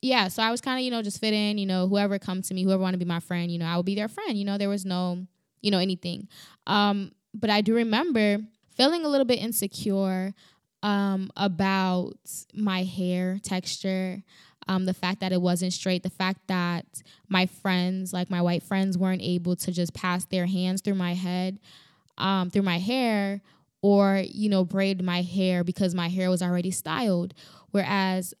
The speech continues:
I could go through their hair and braid their hair, twist their hair, and did all these things. And then, you know, they could bring a brush to, to class and they were just brushing their hair like normal, but I couldn't do that. And growing up, like, on Disney Channel and Nickelodeon and things of that nature,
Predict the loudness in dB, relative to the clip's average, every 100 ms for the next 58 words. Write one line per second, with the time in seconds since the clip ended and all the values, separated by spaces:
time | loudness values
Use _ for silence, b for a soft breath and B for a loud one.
0 | _ 0 2 0 0 -2 2 2 2 0
1 | 0 0 0 0 0 0 0 0 0 -2
2 | -2 -4 -4 -4 -2 -4 -2 -2 -2 -6
3 | -4 -2 0 -2 -4 -10 B B 0 2
4 | 4 2 2 2 2 2 0 -2 -2 -2
5 | 0 0 0 -2 -4 -4 -6 -6 -4 -2
6 | 0 0 0 0 2 4 2 2 0 0
7 | -2 -2 0 0 0 -2 -2 -2 0 0
8 | 0 0 -2 -2 -2 -2 -2 -2 -2 -4
9 | -8 b b b b b b -4 0 0
10 | 0 -4 -2 0 0 0 -2 -2 -2 -4
11 | -4 -4 -2 0 -2 -2 -2 -2 0 0
12 | -2 -2 -2 -4 -2 0 0 0 -2 -4
13 | -6 -6 -6 -4 -4 -4 -4 -6 -6 -2
14 | -2 -2